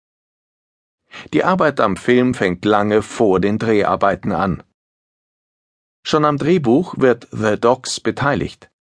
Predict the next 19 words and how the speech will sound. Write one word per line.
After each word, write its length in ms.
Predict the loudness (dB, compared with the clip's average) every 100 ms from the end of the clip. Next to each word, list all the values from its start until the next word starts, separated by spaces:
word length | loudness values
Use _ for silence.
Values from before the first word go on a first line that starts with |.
| _ _ _ -20 -4
Die 80 | 2
Berater 480 | 2 2 0 0
liefern 400 | 0 0 0 0
die 120 | 0 0
medizinischen 720 | 0 -4 -2 0 0 -2 -4
Fälle, 420 | -2 0 -2 -4 _ -20 -20
feilen 520 | -2 0 0 -2 -2
an 160 | -2 -4
den 120 | -4
Krankengeschichten, 1000 | -2 -2 -2 -2 -2 -2 -4 -4 -6 -6 -10 _ _ _ _ _ _ _ _ _
achten 380 | -4 -4 -4 -2
darauf, 440 | 0 2 2 0
dass 200 | -2 -4
die 120 | -2 0
richtigen 480 | 0 0 -2 0
Utensilien 760 | -2 -4 -2 0 0 0 0 0
zum 180 | -2 0
Einsatz 420 | 0 0 -2 -4
kommen. 380 | -2 -2 -2 -8